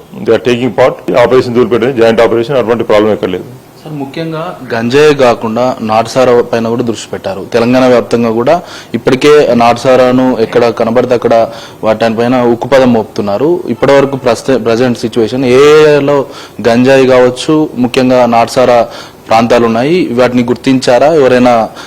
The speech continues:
Speaker 2: వాటికి, వాళ్ళకు పట్టిక కావచ్చు, బెల్లం అమ్ముతున్నారు, అవి ఎక్కడి నుంచి వస్తున్నాయి సార్?
Speaker 1: గవర్నమెంట్,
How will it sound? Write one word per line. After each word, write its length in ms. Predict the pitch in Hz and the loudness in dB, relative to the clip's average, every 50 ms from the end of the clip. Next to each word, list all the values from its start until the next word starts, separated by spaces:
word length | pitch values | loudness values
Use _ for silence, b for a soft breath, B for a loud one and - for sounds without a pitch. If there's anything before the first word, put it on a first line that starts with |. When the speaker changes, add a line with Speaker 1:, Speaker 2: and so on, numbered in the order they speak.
| B B B | B B B
Speaker 2:
వాటికి, 460 | - 110 117 117 113 123 127 123 123 | -2 0 0 0 0 0 0 2 2
వాళ్ళకు 460 | 120 117 117 117 113 110 113 113 113 110 - | 4 2 2 2 0 -2 -2 -4 -2 -2 -2
పట్టిక 280 | 117 110 - 127 143 135 | -2 -2 0 0 2 4
కావచ్చు, 380 | 135 131 127 127 127 - 131 | 4 4 4 4 2 0 -4
బెల్లం 320 | 123 113 117 120 127 131 127 | -2 0 2 2 4 2 4
అమ్ముతున్నారు, 500 | 120 120 120 113 - 117 117 113 117 123 | 2 2 0 0 -2 -2 0 0 2 2
అవి 220 | 123 113 113 110 | 2 2 2 -2
ఎక్కడి 220 | 107 - - 151 151 | -2 0 0 0 0
నుంచి 160 | 139 127 127 | 0 0 -2
వస్తున్నాయి 320 | 117 - - 104 92 92 | -2 -2 -6 -10 -10 -10
సార్? 380 | - 92 - - - 123 110 123 | -12 -16 -16 -14 -12 -6 -2 2
Speaker 1:
గవర్నమెంట్, 460 | 123 131 135 147 147 151 147 131 | 2 2 4 4 2 2 2 2